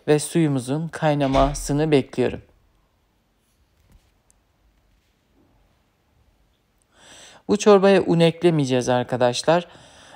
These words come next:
Ee, zaten, e, o hazırlamış olduğumuz harç, tepsimizde olan un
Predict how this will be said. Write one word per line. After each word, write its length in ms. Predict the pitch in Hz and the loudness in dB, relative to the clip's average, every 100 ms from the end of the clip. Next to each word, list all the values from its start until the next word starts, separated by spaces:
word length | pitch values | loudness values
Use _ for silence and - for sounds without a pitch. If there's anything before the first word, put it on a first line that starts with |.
| - | -6
Ee, 400 | 139 135 131 135 127 | -2 0 0 0 2
zaten, 560 | 147 165 165 156 147 - | 2 2 0 -4 -4 -6
e, 800 | 131 131 127 123 123 123 120 123 123 - - - | -6 -4 -2 -2 -4 -4 -4 -6 -8 -14 -20 -6
o 240 | 143 151 139 | 0 0 0
hazırlamış 540 | 139 139 143 151 - | -2 0 -2 -2 -2
olduğumuz 420 | 143 127 127 123 | -2 -2 -6 -8
harç, 460 | - 131 135 - - _ _ | -4 -2 -2 -4 -14 _ _
tepsimizde 680 | - 139 - 139 131 131 143 | -6 -4 -4 -4 -4 -2 -2
olan 340 | - 131 123 - | 0 -2 -2 -2
un 260 | 156 160 | -2 -2